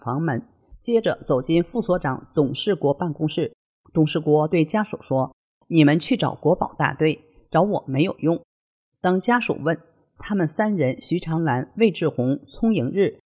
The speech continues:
是不是到你们派出所来过，董世国不但没有回答，反而态度蛮横，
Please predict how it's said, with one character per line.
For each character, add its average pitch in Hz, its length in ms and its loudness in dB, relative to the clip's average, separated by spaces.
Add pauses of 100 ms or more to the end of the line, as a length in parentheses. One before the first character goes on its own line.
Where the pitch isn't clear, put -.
(220)
是 269 220 2
不 180 100 -2
是 175 160 0
到 220 140 -4
你 165 140 0
们 123 160 -2
派 - 160 -6
出 202 120 0
所 151 200 -4
来 123 220 -6
过， 160 340 -2 (400)
董 156 120 6
世 202 240 2
国 143 220 2
不 147 160 2
但 165 160 2
没 135 140 2
有 196 160 0
回 131 240 -2
答， 127 260 -4 (220)
反 135 160 2
而 143 140 2
态 185 280 -4
度 143 140 -2
蛮 127 260 -4
横， 160 240 -6